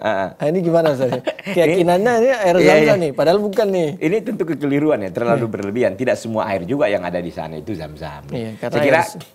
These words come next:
Speaker 1: a-, ada dia, kalau di Masjid Nabawi itu ada tempat khusus dia.
Speaker 2: Kayak dispenser gitu
Speaker 1: Ah,
Speaker 2: ya?
Speaker 1: dispenser situ, dan memang cangkir-cangkirnya itu ada. Itu air
Speaker 2: Hmm.
Speaker 1: Zam-Zam.
Speaker 2: Iya.
Speaker 1: Adapun air yang di keran sana di kamar mandi ya enggak gitu, air
Speaker 2: Iya.
Speaker 1: biasa.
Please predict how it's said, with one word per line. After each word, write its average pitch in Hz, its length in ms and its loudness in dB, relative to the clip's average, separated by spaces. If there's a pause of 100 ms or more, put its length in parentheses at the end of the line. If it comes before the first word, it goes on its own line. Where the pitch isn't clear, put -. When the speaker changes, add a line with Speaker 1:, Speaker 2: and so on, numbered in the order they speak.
(420)
Speaker 1:
a-, - 240 -2
ada 143 320 2
dia, 101 260 0
kalau 107 220 -2
di 107 80 -4
Masjid 110 240 -4
Nabawi 113 240 2
itu 123 80 -2
ada 135 160 0
tempat 101 260 -6
khusus - 380 -10
dia. - 240 -16 (240)
Speaker 2:
Kayak 135 180 -6
dispenser 123 480 -6
gitu 127 80 -2
Speaker 1:
Ah, 117 140 2
Speaker 2:
ya? - 20 2
Speaker 1:
dispenser 113 460 -2
situ, 98 320 -4
dan 117 180 0
memang 110 240 -4
cangkir-cangkirnya 104 720 -8
itu 110 140 -8
ada. 73 260 -6 (320)
Itu 113 160 -2
air 185 160 2
Speaker 2:
Hmm. 117 160 -2
Speaker 1:
Zam-Zam. 139 300 0
Speaker 2:
Iya. - 260 -8
Speaker 1:
Adapun 175 240 0
air 165 160 4
yang 151 140 -2
di 147 100 -6
keran 147 240 0
sana 147 160 -2
di 147 80 -2
kamar 147 240 0
mandi 151 240 -4
ya 160 80 -2
enggak 147 380 -4
gitu, 147 180 -10
air 117 140 -4
Speaker 2:
Iya. 123 60 -6 (120)
Speaker 1:
biasa. 82 260 -8